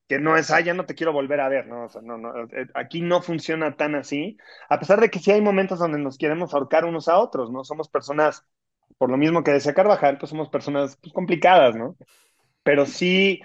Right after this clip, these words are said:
sí tratamos de dejar mucho el ego un, a un, en un lugar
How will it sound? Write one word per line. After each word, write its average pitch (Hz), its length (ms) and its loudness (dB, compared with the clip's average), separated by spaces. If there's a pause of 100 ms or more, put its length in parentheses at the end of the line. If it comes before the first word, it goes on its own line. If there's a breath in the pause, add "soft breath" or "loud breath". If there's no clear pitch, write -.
(280 loud breath)
sí 185 140 -2
tratamos 202 340 0
de 175 60 2
dejar 175 240 -2
mucho 180 280 -4
el 170 100 -2
ego 170 200 0
un, 165 200 -10
a 131 120 -10
un, 143 300 -12
en 139 120 -6
un 156 100 0
lugar 143 460 2